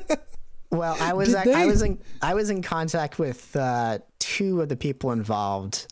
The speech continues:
Speaker 1: Um, one of them was, uh,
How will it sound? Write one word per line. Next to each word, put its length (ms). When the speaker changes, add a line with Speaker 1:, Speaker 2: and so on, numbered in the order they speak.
Speaker 1:
Um, 640
one 240
of 140
them 260
was, 800
uh, 480